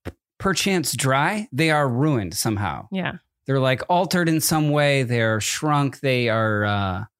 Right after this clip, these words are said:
Speaker 1: they're, they're, like,
Speaker 2: Snagged.
Speaker 1: wrink-, there's a thing on there that says wrinkle guard, like a button,
Speaker 2: Mm-hmm.
Speaker 1: but it's, it's, they're always wrinkled.
Speaker 2: Mm-hmm.
Speaker 1: Anything you put in there.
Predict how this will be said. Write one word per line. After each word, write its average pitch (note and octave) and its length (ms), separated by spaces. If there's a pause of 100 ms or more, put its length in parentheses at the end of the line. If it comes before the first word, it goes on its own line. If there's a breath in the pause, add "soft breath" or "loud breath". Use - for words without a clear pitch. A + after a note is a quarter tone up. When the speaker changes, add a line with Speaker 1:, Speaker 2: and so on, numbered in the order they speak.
(840)
Speaker 1:
they're, B2+ 320
they're, C#3+ 180
like, C3+ 140
Speaker 2:
Snagged. C#3+ 220
Speaker 1:
wrink-, D#3+ 260
there's G#3 260
a A3 40
thing A#3 200
on A3 100
there G#3+ 140
that D3+ 80
says C#3+ 320
wrinkle E3 400
guard, E3 440
like C#3 140
a A#2+ 80
button, G3 540
Speaker 2:
Mm-hmm. - 80 (280)
Speaker 1:
but F3 160
it's, G3+ 280
it's, - 320
they're F3+ 180
always F#3 460
wrinkled. D#3+ 580
Speaker 2:
Mm-hmm. G3+ 320
Speaker 1:
Anything F3+ 320
you B2+ 80
put C#3 180
in C#3+ 120
there. C2 260